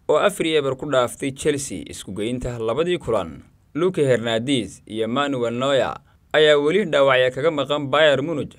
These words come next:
halka Sadio Mane ka soo laabanayo ganaax hal kulan ah oo kooxdu saartay. Cancelo ayaa ciyaartan ka hortagi kara kooxdiisii hore ee City, isagoo shaxda City ku soo bilaabanaya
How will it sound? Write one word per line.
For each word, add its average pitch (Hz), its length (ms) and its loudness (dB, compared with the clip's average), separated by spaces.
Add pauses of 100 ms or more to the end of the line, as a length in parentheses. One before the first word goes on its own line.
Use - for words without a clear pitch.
halka 113 280 -6
Sadio 127 400 0
Mane 117 380 -4
ka 175 140 -8
soo 147 200 -2
laabanayo 120 800 -2 (120)
ganaax 160 320 4
hal 185 120 -4
kulan 156 320 0
ah 92 280 -2 (180)
oo 110 160 -4
kooxdu 143 400 0
saartay. 92 640 -6 (180)
Cancelo 123 720 2 (200)
ayaa 147 260 4
ciyaartan 165 460 0
ka 175 100 -8
hortagi 160 420 0
kara 98 320 -6 (120)
kooxdiisii 117 520 -6
hore 107 280 0
ee 104 40 -2
City, 104 480 -8 (280)
isagoo 156 380 0
shaxda 135 400 0
City 117 420 -8
ku 131 120 -10
soo 120 200 0
bilaabanaya 110 840 0